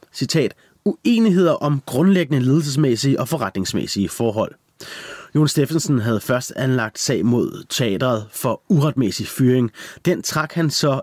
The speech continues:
i forgårs, da han vil lade, da han mener, at sagen vil stå i vejen for hans virke som folketingsmedlem,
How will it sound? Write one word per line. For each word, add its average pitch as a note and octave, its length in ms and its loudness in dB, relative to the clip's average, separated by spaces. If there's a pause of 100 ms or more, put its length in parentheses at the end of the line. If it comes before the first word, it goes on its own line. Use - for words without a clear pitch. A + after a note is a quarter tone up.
i D3 100 -2
forgårs, D#3+ 640 0 (420)
da C3+ 140 2
han B2+ 420 -2
vil B2+ 480 0
lade, B2+ 340 0 (360)
da D3 80 0
han C#3+ 200 0
mener, D#3 260 2
at A#2+ 140 -6
sagen D#3 420 2
vil B2+ 220 2
stå B2 380 0
i D3 120 2
vejen D#3 320 -2 (220)
for E3 120 0
hans D#3+ 220 0
virke A2 260 2
som C3+ 140 -2
folketingsmedlem, A#2 840 -2